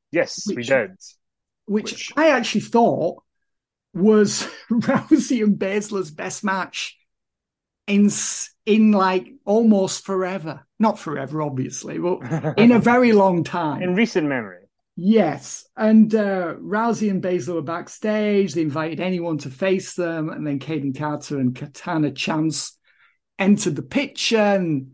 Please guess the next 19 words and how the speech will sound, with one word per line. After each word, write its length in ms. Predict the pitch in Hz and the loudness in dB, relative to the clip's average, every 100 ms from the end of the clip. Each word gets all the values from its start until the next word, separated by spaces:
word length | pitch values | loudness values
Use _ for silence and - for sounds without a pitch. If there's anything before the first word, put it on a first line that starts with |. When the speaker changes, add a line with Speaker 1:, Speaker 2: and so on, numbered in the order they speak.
| _ _ _ | _ _ _
Speaker 2:
we 140 | 151 | -2
had, 180 | 175 165 | 0 -2
the, 80 | 160 | -4
I 60 | 131 | -4
think 160 | 196 | -4
we 60 | 165 | -2
had 180 | 165 135 | -4 -4
the, 100 | 131 | -6
was 240 | - 202 | -4 -4
it 80 | 311 | 0
the 80 | 254 | 4
Munchkin 800 | 254 277 277 214 - 254 220 220 | 4 4 2 -2 -4 0 2 2
reference? 720 | 233 240 233 233 233 226 - | 0 -2 -4 -2 -2 -2 -6
I 80 | 196 | -8
think 160 | 196 | -6
we 80 | 175 | -6
had 240 | 156 160 | -6 -6
that 240 | 139 160 - | -6 -6 -8
because 400 | 156 165 151 | -8 -6 -8